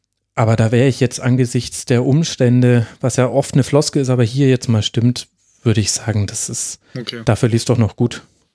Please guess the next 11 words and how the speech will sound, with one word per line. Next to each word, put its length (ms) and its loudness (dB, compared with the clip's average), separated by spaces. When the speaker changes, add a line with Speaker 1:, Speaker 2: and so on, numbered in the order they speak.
Speaker 2:
Ich, 260 -4
ich 140 -2
finde 180 2
halt 160 -2
gerade 320 -2
bei 120 0
dem 160 -2
Müller-Tor 600 -4
gegen, 360 -10
gegen 240 -8
Union 580 -6